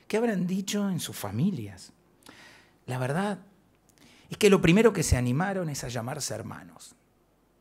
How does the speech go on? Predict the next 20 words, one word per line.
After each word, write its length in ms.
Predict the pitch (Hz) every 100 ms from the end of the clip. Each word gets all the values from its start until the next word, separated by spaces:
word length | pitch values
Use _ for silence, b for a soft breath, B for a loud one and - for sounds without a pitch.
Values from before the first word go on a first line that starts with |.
| _ _ _ -
Y 380 | 113 98 95 - _
los 180 | 120 85
que 120 | 95
tenemos 420 | 95 101 120 117
hermanos, 640 | 123 120 110 110 117 - - _ _ _ _ _ _ _ _ _ _ _ _ _
sabemos 500 | - 101 104 104 107
que 160 | - 110 _ _ _ -
con 160 | 101
un 100 | 107
hermano 380 | 104 110 117 107
uno 160 | 98 95
se 100 | -
puede 220 | 104 101
pelear, 580 | 98 101 104 110 113 120 b b b _
uno 160 | 110 104
puede 300 | 107 98 98
discutir, 680 | 101 - 90 110 107 104 113 b b b
uno 180 | 117 110
puede 200 | 123 113
intercambiar, 840 | 104 101 95 92 98 104 120 147